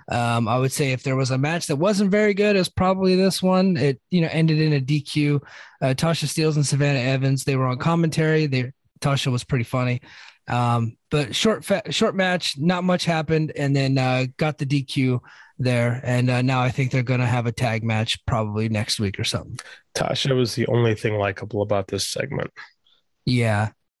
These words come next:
Speaker 2: By the way, did you see the article today on Fight, speaking of Fightful, the saying that Mickie thinks that the W W E and Impact can, can have a long partnership together and they'll be
Speaker 1: Uh,
Speaker 2: doing more stuff?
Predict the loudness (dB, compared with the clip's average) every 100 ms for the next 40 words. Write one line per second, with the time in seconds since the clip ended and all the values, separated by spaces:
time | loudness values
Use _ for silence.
0 | _ _ -8 -8 -6 0 2 4 2 2
1 | 0 0 2 2 2 2 0 2 2 2
2 | 0 -2 -2 -2 -2 0 0 2 2 0
3 | 0 0 0 0 -2 0 -2 0 -4 -4
4 | -4 0 0 2 0 0 0 2 2 0
5 | 0 0 0 -2 -2 -4 -6 -8 -10 -2
6 | 0 0 0 0 2 2 0 -2 -4 -4
7 | -2 -2 0 -2 -2 -2 0 -2 -4 _
8 | _ _ _ _ -6 -2 0 0 0 2
9 | 2 2 0 0 -2 -2 -2 -4